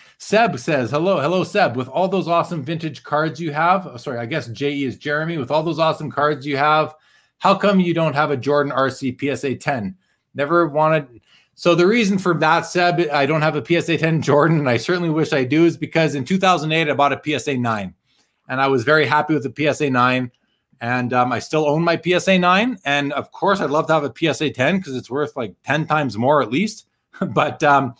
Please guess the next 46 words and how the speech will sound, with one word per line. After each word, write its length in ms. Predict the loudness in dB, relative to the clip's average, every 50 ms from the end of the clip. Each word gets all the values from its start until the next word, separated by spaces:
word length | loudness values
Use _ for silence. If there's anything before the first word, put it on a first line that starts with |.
| _ _ _ _
yeah, 220 | 0 2 2 4
I 100 | 2 2
just 300 | 0 0 -2 -4 -4 _
never, 500 | -8 -4 0 0 0 2 2 0 2 2
uh, 180 | 4 4 2 2
stepped 360 | 0 -2 -4 -4 -4 0 0
up 160 | 0 0 0
and 220 | -4 -8 -10 -10 _
paid 240 | -10 -8 -8 -8 -12
the 40 | -18
cash. 600 | -8 -6 -4 -2 -2 -4 -4 -6 -10 -18 -20 _ _ _ _ _ _ _ _ _ _ _ _ _ _ _ -18 _
And 100 | -4 -2
I 40 | 2
bought 200 | 4 4 4 4
my 140 | 4 0 0
P 160 | 0 0 0
S 140 | 0 2 0
A 100 | 0 0
nine 220 | 0 0 0 -2
for 100 | -4 -6
a 60 | -8
thousand 480 | -10 -6 _ -2 -2 -2 -2 -4 -4 -2
dollars. 500 | 0 0 0 0 -2 -6 -10 -16 -20 _ _ _ _ _ _ _ _ _
So 200 | _ -8 -6 -6
I'm 120 | -6 -4
doing 200 | -4 -6 -6 -6
pretty 200 | -6 -6 -6 -4
well 200 | -2 -2 -2 0
on 120 | -2 -2 -2
that, 240 | 0 0 0 0 -2
and 40 |
I'm, 260 | -4 -4 -6 -8 -12 -12
I, 260 | -8 -8 -6 -4 -4 -6
I 40 |
can't, 420 | -6 -4 -4 -2 -2 -2 -4 -4 -2
uh, 300 | 0 0 0 0 -2 -4 -10 _ _ _ _ _ -16
I 60 | -6
can't 240 | -4 -4 -4 -2 -4
be 80 | -6
complaining 480 | -6 -6 -8 -6 -4 -4 -4 -2 -4 -4
about 200 | -4 -4 -4 -4
that 180 | -6 -6 -6
one, 160 | -6 -8 -8 -8
that's 180 | -8 -8 -10
for 140 | -12 -16 -16
sure. 320 | -14 -14 -14 -14 -14 -16